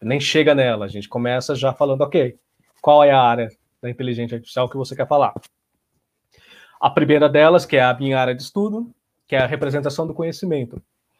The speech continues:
Como eu disse, é a gente usar, é, ferramentas lógicas pra modelar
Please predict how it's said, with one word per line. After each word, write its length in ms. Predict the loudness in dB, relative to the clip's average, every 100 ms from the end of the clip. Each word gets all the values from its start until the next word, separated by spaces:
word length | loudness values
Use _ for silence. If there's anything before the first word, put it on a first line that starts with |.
| _ _ _ _ _ _
Como 160 | -4 -2
eu 60 |
disse, 420 | 0 -2 -2 4
é 80 | 4
a 80 | 4
gente 240 | 0 -2
usar, 380 | -2 4 6 4 0 _ _ _ -12
é, 300 | -6 -4 -6 -12 _ _ _ _
ferramentas 540 | -2 0 0 0 0
lógicas 760 | 4 6 6 4 -2 -8 -10 -18 _ _ -20 -20 _ 0
pra 160 | 2
modelar 720 | 4 4 6 6 6 4 0